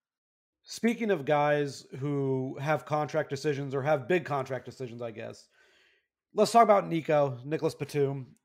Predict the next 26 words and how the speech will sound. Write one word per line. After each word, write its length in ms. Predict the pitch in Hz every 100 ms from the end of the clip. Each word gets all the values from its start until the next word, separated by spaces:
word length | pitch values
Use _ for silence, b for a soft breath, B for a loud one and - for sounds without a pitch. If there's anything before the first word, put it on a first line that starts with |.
| -
Um, 420 | 156 147 143 147 -
he 140 | 175
has 120 | 196
a 60 | 170
player 320 | 180 185 185
option. 480 | 175 170 175 175 160 b b
He 140 | _ 160
has 240 | 170 175
until 300 | 170 156 175
June 280 | 131 147 170
twenty-ninth 640 | - 165 160 151 151 139 - _ _
to 640 | - 151 143 143 139 131 - _ _ _ -
decide 400 | 151 170 165 147
whether 200 | 156 156
or 60 |
not 160 | 151 147
he's 140 | 143
gonna 160 | 151 139
pick 220 | - 175
up 100 | 170
the 80 | 147
player 300 | - 160 156
option 300 | 151 147 143
or 100 | 139
decline 420 | 127 - 147 156
it. 160 | 156